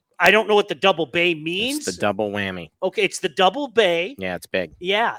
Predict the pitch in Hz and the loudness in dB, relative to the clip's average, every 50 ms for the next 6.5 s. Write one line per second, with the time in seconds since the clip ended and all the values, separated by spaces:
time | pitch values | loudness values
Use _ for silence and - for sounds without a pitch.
0 | - - 156 156 156 156 160 160 156 151 151 160 160 160 - 185 165 156 - - | -12 -12 -10 -10 -10 -8 -6 -4 -4 -4 -4 -4 -8 -4 -2 -2 -2 -2 -4 -8
1 | 170 - 170 - - - 170 - - 156 135 - 160 160 - - 180 170 170 - | -8 -8 -10 -12 -8 -8 -8 -8 -10 -14 -8 -8 -8 -6 -6 -6 -4 -4 -4 -4
2 | _ 170 170 190 202 196 - 151 160 147 151 151 151 147 143 - - 165 151 147 | _ -4 -4 -4 -4 -6 -8 -10 -10 -10 -10 -12 -12 -12 -14 -12 -8 -8 -8 -8
3 | - - 165 - - 170 170 165 156 - _ _ _ _ _ _ _ _ 170 170 | -8 -14 -16 -10 -8 -6 -4 -4 -6 -8 _ _ _ _ _ _ _ _ -2 -2
4 | 165 160 147 147 156 160 160 151 151 160 160 185 202 - - 156 139 - _ - | -2 -2 -2 -2 -2 -2 -2 -2 -2 -2 -2 -2 -2 -4 -6 -6 -6 -6 _ -6
5 | 170 170 170 165 151 147 - _ - 170 170 170 170 - 190 185 185 - - 147 | -4 -2 -2 -2 -4 -8 -10 _ -6 -4 -4 -4 -4 -4 -2 -2 -2 -4 -6 -10
6 | 139 123 - - 147 170 170 180 185 180 | -12 -12 -14 -6 -4 -2 -2 -2 -4 -6